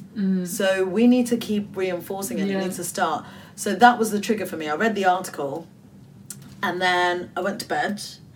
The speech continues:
Speaker 2: And you know when you're like, "I've never had this feeling where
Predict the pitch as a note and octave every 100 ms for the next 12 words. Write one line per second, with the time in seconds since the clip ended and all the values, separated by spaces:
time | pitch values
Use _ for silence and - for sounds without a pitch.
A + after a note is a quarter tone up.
0 | - - - - G#3+ C#4+ F#4+ E4+ C#4+ A#3+
1 | G#3+ - G#3 A3 C#4+ D4 C#4 B3 B3 -
2 | B3+ A#3 D#3 C#3 D3 D3 D3+